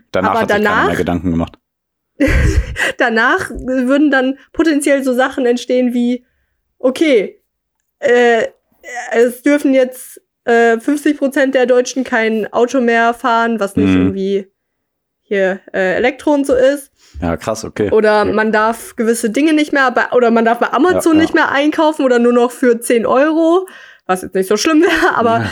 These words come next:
Speaker 2: also es könnte halt so konkrete, äh, Einschnitte in die Grundrechte geben, einfach weil, äh, ja, es ist so dieses, wir, wir setzen einfach auf die nächste Generation, was nun mal wir <laughs> sind,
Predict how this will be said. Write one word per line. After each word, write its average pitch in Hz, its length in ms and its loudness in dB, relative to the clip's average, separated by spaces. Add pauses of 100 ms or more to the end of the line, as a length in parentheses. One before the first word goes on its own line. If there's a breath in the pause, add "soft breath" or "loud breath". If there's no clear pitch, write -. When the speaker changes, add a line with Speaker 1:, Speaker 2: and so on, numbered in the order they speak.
(120 loud breath)
Speaker 2:
also 233 180 2
es 233 80 -2
könnte 320 280 0
halt 277 180 0
so 269 80 0
konkrete, 311 840 0 (400 loud breath)
äh, 247 280 0 (220)
Einschnitte 277 680 0
in 277 120 2
die 254 100 2
Grundrechte 233 680 0
geben, 233 440 0
einfach 269 420 -2
weil, 240 360 2 (640 loud breath)
äh, 214 260 2
ja, 220 340 0
es 226 140 -2
ist - 320 -6
so 247 140 0
dieses, 226 600 -2 (360)
wir, 226 240 0
wir 233 160 2
setzen 240 280 -2
einfach 226 260 -2
auf 226 120 -4
die - 80 -2
nächste 226 280 0
Generation, 214 640 0
was 185 220 -2
nun 196 160 0
mal 185 260 0
wir 208 380 2
<laughs> - 0 -
sind, 285 220 2